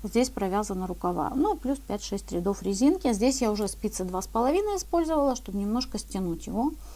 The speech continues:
Закрытие самое обычное, но закрыть можно, как вам нравится. Ну, вот так это выглядит с изнанки. Вот таким образом.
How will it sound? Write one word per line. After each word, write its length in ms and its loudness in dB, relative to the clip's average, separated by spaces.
Закрытие 440 4
самое 320 2
обычное, 440 4
но 120 6
закрыть 360 0
можно, 280 -2
как 240 6
вам 200 4
нравится. 600 2
Ну, 240 0
вот 80 -6
так 240 -4
это 180 -8
выглядит 300 -6
с 80 -2
изнанки. 480 2
Вот 300 -6
таким 300 -6
образом. 500 -8